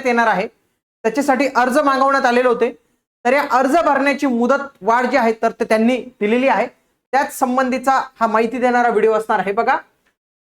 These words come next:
शिक्षक अभियोग्यता व बुद्धिमत्ता चाचणी ऑनलाइन परीक्षापूर्व प्रशिक्षण दोन हजार पंचवीस करिता अर्ज करण्याकरता मुदतवाढ त्यांनी दिलेली आहे. तरी किती तारखेपर्यंतची मुदतवाढ दिलेली आहे, तर ते आपण जे आहे, तर ते पाहूया.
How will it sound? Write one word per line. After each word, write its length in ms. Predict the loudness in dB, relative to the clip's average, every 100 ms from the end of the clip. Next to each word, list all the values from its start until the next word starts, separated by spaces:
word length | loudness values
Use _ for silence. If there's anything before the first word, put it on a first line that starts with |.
| _ -6
शिक्षक 340 | -4 -2 0 2
अभियोग्यता 720 | 2 2 0 0 0 0 0
व 60 | -2
बुद्धिमत्ता 600 | -4 -4 -2 -2 0 0
चाचणी 380 | 0 -2 -2 -8 -8
ऑनलाइन 440 | -2 0 2 0 0
परीक्षापूर्व 680 | 0 0 -2 0 0 2 0 -2
प्रशिक्षण 520 | -4 -4 -4 -6 -2 -4 -6 _ _ _ -2
दोन 180 | 0
हजार 240 | 2 0 0
पंचवीस 400 | -2 -2 -6 -2
करिता 420 | -2 0 -4 -4 -12 _ _ -4
अर्ज 240 | -2 2
करण्याकरता 760 | 2 2 2 0 0 0 0 -2
मुदतवाढ 500 | 0 0 0 0 0
त्यांनी 260 | 0 0 0
दिलेली 320 | 0 0 2
आहे. 260 | 0 -4 -10 -14 -20 _ -6
तरी 160 | -4
किती 420 | -4 -8 -10 -6 0
तारखेपर्यंतची 720 | 0 0 -2 -2 -2 -4 -4
मुदतवाढ 460 | 0 0 0 0
दिलेली 260 | 0 0 0
आहे, 160 | -2 -4 -10 _ _
तर 80 | -8
ते 160 | -2 0
आपण 340 | 0 0 -2
जे 60 | 0
आहे, 140 | -2
तर 200 | -4 -4
ते 120 | -4
पाहूया. 300 | -2 0 0